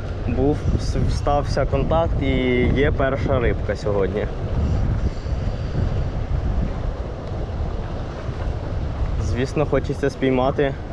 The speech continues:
когось з постаршого. Будемо намагатись це зробити. А, і зійшов.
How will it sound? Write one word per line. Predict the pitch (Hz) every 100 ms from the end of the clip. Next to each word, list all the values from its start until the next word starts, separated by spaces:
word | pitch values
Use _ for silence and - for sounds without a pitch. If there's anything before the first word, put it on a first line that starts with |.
| - - - - - - - - - - - - - - - -
когось | 123 123 139 - - - - - - - - - - - - - -
з | -
постаршого. | 151 143 - 139 120 120 - 120 120 120 - - - - - - - - - - - - - - 127
Будемо | 127 135 131
намагатись | 131 131 131 123 107 101 107 -
це | 113
зробити. | 110 110 - - - - - - - - - - - _ - - - - - - - - - - - -
А, | - 151
і | 117 110
зійшов. | 120 120 - 113